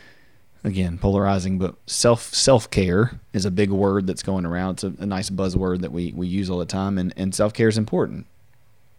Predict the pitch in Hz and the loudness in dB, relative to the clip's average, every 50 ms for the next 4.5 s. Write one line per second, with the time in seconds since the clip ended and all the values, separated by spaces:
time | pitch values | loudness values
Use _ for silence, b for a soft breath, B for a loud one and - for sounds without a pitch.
0 | - - - - - - 87 87 98 117 - - - - 104 95 - - 139 135 | -20 -20 -20 -20 -12 -8 -4 -4 -4 -4 -6 -8 -8 -6 -6 -4 -2 -2 -2 0
1 | 139 120 107 104 - - 104 101 95 92 95 95 92 92 B B B B B B | 2 0 0 0 -2 -2 0 0 0 0 2 0 -2 -4 B B B B B B
2 | - - - - - - - 98 95 90 92 - - 123 120 113 113 110 98 - | -20 -20 -20 -20 -16 -8 -6 -4 -2 -2 -2 2 4 4 4 4 2 0 0 -2
3 | 107 107 98 98 95 - - 92 - - - 101 98 92 92 95 87 - 98 98 | -2 -2 -2 -2 -2 0 0 0 0 2 2 2 4 4 2 0 0 2 2 2
4 | 95 - - - 104 98 95 92 92 92 | 2 0 -4 -4 -2 0 0 0 0 -2